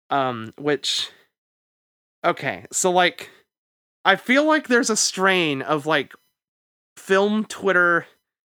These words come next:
discourse that isn't, like, actually discourse. It's just a lot of, like, pause, pausey posting about Jackass Forever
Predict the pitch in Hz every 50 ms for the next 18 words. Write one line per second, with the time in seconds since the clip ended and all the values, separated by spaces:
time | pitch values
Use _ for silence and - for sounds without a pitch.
0 | _ _ _ _ _ _ - 156 156 156 - - - - - 139 123 110 101 101
1 | - - - - - 156 143 165 190 190 262 262 208 214 202 190 156 - - -
2 | - _ _ _ _ _ _ _ _ _ _ _ _ _ _ _ _ _ _ -
3 | - _ - 214 233 - - - 294 277 247 196 147 117 - 139 135 - - -
4 | - 208 226 254 247 - - - - - _ _ _ _ _ _ _ - 180 185
5 | - 226 - - 254 196 175 180 180 202 233 220 202 226 202 170 - - - -
6 | - - 160 151 156 170 180 190 180 - - - - - - 160 160 170 175 151
7 | 202 190 - - 175 185 196 - - - 214 196 196 208 208 202 - - - -
8 | - - - - - 165 143 175 175 165 160 135 165 160 165 - 196 185 185 -
9 | - - 147 151 156 156 180 180 190